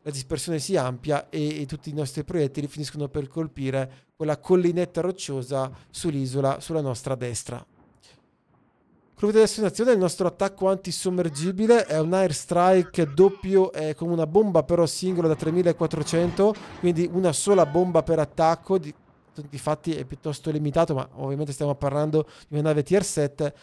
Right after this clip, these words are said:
fino a otto chilometri con una ricarica standard di trenta secondi. Quella generalmente non cambia quasi mai per quanto riguarda l'attacco antisommergibile delle corazzate.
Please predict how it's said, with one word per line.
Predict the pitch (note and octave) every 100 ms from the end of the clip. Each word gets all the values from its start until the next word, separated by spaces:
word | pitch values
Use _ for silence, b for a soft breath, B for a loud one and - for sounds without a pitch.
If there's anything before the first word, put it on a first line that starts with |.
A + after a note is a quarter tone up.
| b
fino | - G#3+ G#3
a |
otto | F3 G3 G3+
chilometri | - A#3+ E3 C#3+ C#3 D#3 D3+
con | - G3 G3 F#3 C#3 - _ _ _ _ _
una | F#3 G3
ricarica | G3 F3 E3 G#3
standard | - D3+ C#3 D3+
di | D#3
trenta | C#3+ C#3 C#3
secondi. | C3+ C#3 C3+
Quella | C3 E3+ E3
generalmente | C#3 D3+ D#3+ F3 D#3 C3 B2+ C#3 C3+ b b _
non | D#3
cambia | D3 D#3+ D#3 D3+
quasi | E3 D3 D3
mai | C3+ C#3
per | C3+ C3+
quanto | D3 C3+ C#3
riguarda | C3 C3+ C3+
l'attacco | C3 C3 C3+ C#3
antisommergibile | B2+ C3+ C#3+ C3+ C3 C#3 C3+
delle | C3 B2+ B2+
corazzate. | C3 A#2+ - B2 B2+ C#3+